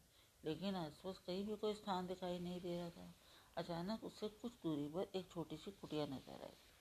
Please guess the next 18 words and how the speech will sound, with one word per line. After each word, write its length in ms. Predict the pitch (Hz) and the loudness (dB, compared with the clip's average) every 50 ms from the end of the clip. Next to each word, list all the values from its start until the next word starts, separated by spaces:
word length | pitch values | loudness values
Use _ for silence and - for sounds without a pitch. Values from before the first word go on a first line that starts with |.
| - - - - - - - - - - - - - - - - - - - - - - - - - - - - - - - - - - - - - - - - - - - - - - - - - - - | -16 -4 6 8 10 10 10 8 6 2 -4 -6 -14 -14 -14 -16 -20 -20 -20 -20 -20 -20 -20 -20 -20 -20 -20 -20 -20 -20 -20 -20 -20 -20 -18 -14 -14 -12 -12 -12 -12 -14 -16 -16 -20 -20 -20 -20 -14 -6 6
वह 220 | 175 196 214 220 | 10 12 12 12
उसी 380 | - - 180 165 - - 175 180 | 12 10 4 4 6 8 8 10
ओर 160 | 196 208 202 | 10 10 10
बढ़ 200 | 175 147 123 - | 8 6 4 2
गया। 260 | - - 82 71 - - - - - - - - - - - - | 0 -4 -4 -4 -4 -6 -8 -14 -20 -20 -20 -20 -20 -20 -4 0
कुटिया 320 | - 175 165 202 214 226 233 | 0 4 8 10 10 10 10
के 380 | 226 - - - 190 196 202 180 165 160 - - - | 8 4 2 6 8 8 8 8 4 0 -8 -8 -6
द्वार 420 | 175 147 147 160 160 165 190 196 | -4 0 6 10 12 12 12 10
पर 120 | 202 196 180 | 8 6 6
पहुंचकर 400 | 175 - 165 160 156 - - 185 | 6 4 0 0 0 0 -2 0
उसने 260 | 175 160 - - 180 | 0 0 -2 -4 -4
देखा, 460 | 165 - 143 - - 147 143 151 175 - - - - - - - - - | -4 -4 -6 -4 0 0 2 0 0 -4 -10 -16 -16 -16 -16 -12 -2 2
भीतर 360 | 170 185 185 - 226 220 220 | 4 4 4 4 2 2 2
एक 160 | 214 214 - | 2 0 0
साधु 340 | - 196 165 151 151 - 175 | 2 4 4 4 4 4 0
महात्मा 440 | 165 160 156 156 - - 156 156 151 | 0 0 -2 -4 -6 -4 -4 -4 -4
बैठे 320 | - - - - - 170 | -4 -6 -8 -8 -10 -12
हैं। 260 | - - - - - | -12 -12 -12 -14 -14